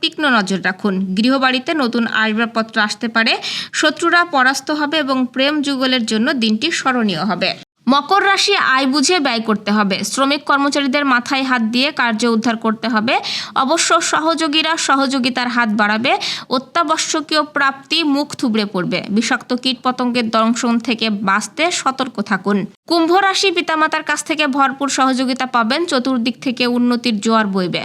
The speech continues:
পরিবারের ছোট নতুন মুখের আগমন ঘটার যোগ আছে। মন ধর্মের প্রতি ঝুঁকবে। শত্রু ও বিরোধী পক্ষের প্রায় সিংহভাগ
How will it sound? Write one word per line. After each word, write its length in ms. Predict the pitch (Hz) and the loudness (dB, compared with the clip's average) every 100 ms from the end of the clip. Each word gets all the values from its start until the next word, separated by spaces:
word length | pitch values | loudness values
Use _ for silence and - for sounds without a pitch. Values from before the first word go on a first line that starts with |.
| 185 | -4
পরিবারের 440 | - 226 226 233 240 | -2 0 2 0 -2
ছোট 280 | - 247 247 | -4 -2 0
নতুন 400 | 233 233 233 302 | 0 0 -4 -4
মুখের 340 | 294 285 285 - | -4 -2 -4 -2
আগমন 440 | 226 220 240 277 285 | -2 0 0 0 0
ঘটার 320 | 262 247 233 226 - - - 214 | -2 -2 -4 -6 -10 -12 -4 0
যোগ 240 | 247 233 | 2 2
আছে। 340 | 220 220 320 415 - | 0 0 -2 -2 0
মন 400 | 226 240 277 320 | 2 4 4 2
ধর্মের 340 | 277 240 233 247 | 2 2 2 0
প্রতি 280 | 247 226 | -2 -2
ঝুঁকবে। 480 | 233 226 185 165 120 202 | 0 0 -2 -2 -4 -4
শত্রু 540 | - 254 247 302 311 | -2 -2 -2 -4 -2
ও 200 | 233 220 | 0 0
বিরোধী 400 | 196 233 277 285 | 2 0 0 0
পক্ষের 460 | 311 294 294 - 311 - - | -2 -4 -6 -4 -4 -4 -4
প্রায় 240 | 233 185 | -2 0
সিংহভাগ 720 | 208 - 269 294 294 277 302 | -2 -2 0 2 2 2 0